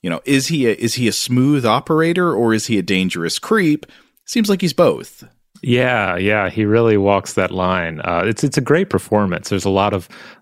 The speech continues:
Speaker 2: lot of him staring intently, uh, at characters and talking very calmly, um, uh,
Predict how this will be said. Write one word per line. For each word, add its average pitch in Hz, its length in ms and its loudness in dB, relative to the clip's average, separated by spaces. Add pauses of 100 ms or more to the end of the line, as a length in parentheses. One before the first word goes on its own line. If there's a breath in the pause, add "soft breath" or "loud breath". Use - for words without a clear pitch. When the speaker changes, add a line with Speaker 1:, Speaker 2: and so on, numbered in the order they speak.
Speaker 2:
lot 95 140 0
of 98 80 -2
him 90 280 -2
staring 98 680 -2
intently, 87 680 -4 (380 loud breath)
uh, 87 160 0
at - 160 -8
characters 82 760 -2
and 80 160 -10
talking 110 420 -2
very 123 200 2
calmly, 92 720 -2 (360 loud breath)
um, 87 520 -4 (300)
uh, 92 300 -8